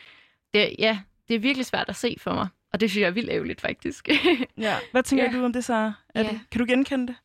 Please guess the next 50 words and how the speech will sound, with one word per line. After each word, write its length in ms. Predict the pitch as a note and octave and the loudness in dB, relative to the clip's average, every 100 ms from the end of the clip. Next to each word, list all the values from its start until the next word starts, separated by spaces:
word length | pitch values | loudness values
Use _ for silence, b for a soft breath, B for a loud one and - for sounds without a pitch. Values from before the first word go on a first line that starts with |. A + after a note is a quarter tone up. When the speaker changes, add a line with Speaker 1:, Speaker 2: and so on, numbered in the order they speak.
| _ _ _ _ G#3+ | _ _ _ _ -2
Speaker 3:
Jeg 80 | |
kan 100 | G#3+ G3+ | -2 0
genkende 540 | G#3 G#3 G#3 G3 G3 G#3 | 0 0 0 -2 0 0
jer 80 | |
begge 340 | G3+ G#3+ G#3+ A#3 | 0 0 0 -4
tos 560 | - G#3 G3 - - - _ _ | -4 -6 -4 -8 -12 -18 _ _
synsvinkler 680 | - - F#3+ - F#3+ F#3 F#3+ - _ _ | -6 0 0 0 0 2 -2 -4 _ _
virkelig 320 | A3 - G3 | -2 -2 -2
meget. 460 | F#3 F3+ F#3 G3 G3+ - | 0 2 2 0 -2 -2
Øhm, 440 | G3+ G3 F#3+ G3+ - b b b b b b - | 0 2 0 -2 -8 b b b b b b 2
men 120 | A3+ | 4
hvis 180 | G3+ G3+ | 4 2
jeg 120 | G#3 | 0
blev, 200 | B3+ - | -2 -2
altså, 260 | G3+ G#3+ G3+ - | -2 0 -2 -2
den, 180 | B3 A#3+ - - - | 0 0 -2 -10 -2
den 160 | A#3 A#3 | 0 2
tankegang, 460 | A3 A3 A3+ G#3 | 0 2 2 0
hvis 160 | F#3+ - | 0 -2
jeg 80 | F3 | -2
får 140 | A3 | -2
et 120 | G3+ | -2
dårligt 260 | G#3 G#3 G3+ | -2 -2 -2
gennemsnit, 360 | G#3+ - A3 | -4 -2 -6
så 160 | - F#3+ | -4 -6
skal 260 | - F#3+ G3 | -2 2 4
det 80 | |
nok 200 | G#3 G#3+ | 4 2
gå. 180 | - G#3+ - - | 2 0 0 -2
Den 140 | G3 | 0
er 80 | F#3+ | 0
så 140 | - | -4
fjern 300 | - A3 G#3 | 0 2 2
for 160 | - G#3+ | 0 0
mig. 160 | A3+ - B B - | 0 -4 B B -2
Altså, 160 | A3+ | -2
hvis 140 | G#3 A#3 | 0 -2
jeg 80 | |
bliver 120 | G#3+ A3+ | -2 0
smidt 220 | A#3+ A3+ | 2 2
ud 80 | C4 | 2
af 120 | G#3 | 2
gymnasiet, 560 | A3+ A#3 B3+ C#4+ B3+ | 0 0 0 -2 -4
så 80 | A#3+ | -4
skal 180 | A3 G3+ | -4 0
jeg 40 | |
nok 180 | G#3+ G#3 | 0 -2
finde 320 | - B3 B3 | -2 0 2
en 160 | B3 G3+ | 0 0
vej. 280 | A#3 A3+ | 0 0